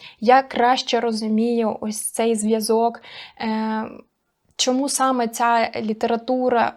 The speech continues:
має саме цю форму, і я хочу продовжувати це дослідження. З класикою, е, з текстами, написаними до двадцять першого століття, в мене складніше, тому що вони повільніші, е, часто більші р-, за розміром, е,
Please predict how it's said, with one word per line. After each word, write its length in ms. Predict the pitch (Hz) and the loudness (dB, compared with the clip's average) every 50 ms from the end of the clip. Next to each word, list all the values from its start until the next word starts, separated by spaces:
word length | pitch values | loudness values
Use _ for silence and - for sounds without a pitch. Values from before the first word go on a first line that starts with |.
| - | -4
має 360 | - 220 233 247 247 240 233 226 | -2 -2 0 0 0 -2 -2 -2
саме 400 | - - 247 240 247 247 240 233 | -2 0 0 0 0 0 -2 -2
цю 240 | 233 - 262 247 | -2 -2 -2 -2
форму, 640 | 226 - - - 254 285 330 370 381 339 339 320 311 - - - - - _ - | -2 -2 -2 2 4 4 4 2 2 0 -2 -2 -4 -8 -12 -16 -18 -18 _ -8
і 120 | 254 240 | -6 -2
я 180 | 220 240 254 262 | 0 2 2 2
хочу 340 | 262 - 254 247 - 254 233 | 2 0 0 0 0 -2 -6
продовжувати 680 | 233 233 214 214 226 233 240 233 233 220 220 220 220 | -4 -4 -2 0 0 0 0 -2 -4 -6 -4 -6 -6
це 160 | 220 - 233 | -4 -4 -6
дослідження. 640 | 208 214 214 - - 226 226 - - 220 208 214 220 - - - - - - - _ | -6 -6 -6 -6 -6 -6 -6 -8 -10 -8 -8 -10 -10 -14 -18 -16 -16 -16 -16 -12 _
З 280 | - 208 208 247 262 254 | -2 2 4 4 4 2
класикою, 840 | 262 - - 254 233 302 392 - - 427 403 - 285 233 226 254 285 - - _ _ _ _ - - | 2 0 2 2 4 4 4 2 2 0 0 0 0 0 2 0 -2 -4 -10 _ _ _ _ -8 -6
е, 200 | 262 247 247 247 | -4 -2 -2 -2
з 60 | 247 | 0
текстами, 380 | - 285 294 285 - - 254 247 | 0 0 0 0 -2 -4 -2 -2
написаними 1040 | 240 233 226 247 247 262 254 - 247 233 233 226 220 214 220 226 220 220 220 220 220 | -2 -4 -2 0 0 0 0 -2 -4 -2 -2 0 -2 -2 -4 -4 -6 -6 -4 -4 -2
до 380 | 202 202 247 240 233 214 - - - _ - | -2 0 2 2 2 2 0 -2 -6 _ -14
двадцять 320 | 233 208 - 220 214 - | -10 -8 -6 -6 -6 -2
першого 340 | - 240 233 233 - 233 220 | -2 -2 0 0 -2 -6 -6
століття, 360 | - - - 262 320 320 285 | -8 -8 -8 -8 -6 -4 -4
в 40 | 254 | -4
мене 220 | 233 240 254 269 262 | -2 -2 -2 -2 -4
складніше, 640 | - - - 269 269 262 233 208 214 - - - - | -6 -4 -4 -4 -2 -2 -2 -2 -4 -6 -10 -12 -12
тому 220 | - 214 214 240 | -10 -8 -6 -6
що 180 | 233 - - 226 | -6 -6 -8 -6
вони 200 | 214 220 220 208 | -4 -2 -4 -4
повільніші, 680 | 214 - 214 202 208 233 269 302 311 311 311 - - 370 370 370 - - - _ _ _ - - - | -6 -8 -6 -4 -4 -4 -4 -4 -4 -4 -4 -4 -4 -4 -4 -6 -10 -20 -20 _ _ _ -12 -6 -4
е, 200 | 233 233 226 220 | -2 0 0 0
часто 580 | 220 - 240 233 233 233 - - 220 220 214 - | 0 0 -2 -2 -2 -4 -6 -4 -2 -2 -2 0
більші 520 | - 214 208 240 285 - 277 - - - 247 | 0 0 2 2 2 2 0 -4 -2 0 0
р-, 200 | 226 214 220 - | 0 0 -2 -2
за 160 | - 214 233 | -2 0 0
розміром, 600 | 220 208 196 208 220 214 247 254 285 320 370 427 - - - - - - - _ - | 0 0 0 -2 -2 -2 -2 -2 0 0 0 0 0 -4 -18 -20 -20 -20 -16 _ -6
е, 240 | 240 233 240 240 | -4 -2 -2 -2